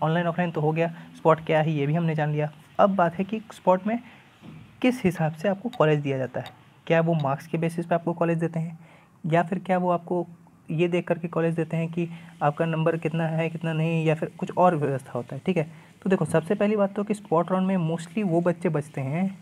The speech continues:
जिनका एग्रीगेट जो है, मतलब नंबर जो है बहुत कम है, ठीक है, बहुत डाउन है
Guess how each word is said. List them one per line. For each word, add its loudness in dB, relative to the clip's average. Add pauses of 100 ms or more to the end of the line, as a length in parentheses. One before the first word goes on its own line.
जिनका 0
एग्रीगेट 0
जो -2
है, -6
मतलब -4
नंबर 0
जो -2
है 0 (880)
बहुत 0
कम 0
है, -6 (400)
ठीक 2
है, -4 (380)
बहुत 6
डाउन 2
है -12